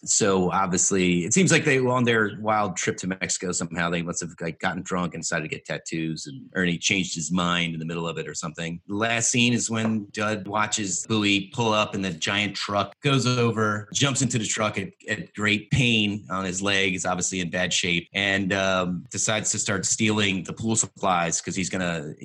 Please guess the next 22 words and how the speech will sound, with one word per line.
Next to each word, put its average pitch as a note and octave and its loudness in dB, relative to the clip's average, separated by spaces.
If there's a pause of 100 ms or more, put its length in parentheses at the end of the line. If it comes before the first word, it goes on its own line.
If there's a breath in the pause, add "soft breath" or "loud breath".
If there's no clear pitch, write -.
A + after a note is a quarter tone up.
(200)
start - -4
his G2 0
own F2+ -2
business F2 -2
of D#2 -12 (140)
cleaning F#2+ -2
the F2+ -4
pools. F#2 -4
Herman D#3+ 4
pulls C3 2
up B2+ 2
in A#2+ -2
the G#2+ -2
thing, D#3 4
says, A2 -4
"What A2+ 0
are A2 2
you F#2 -2
doing?" B2 4
He's F#2 -4
like, F2+ -4
"I'm, F2 -10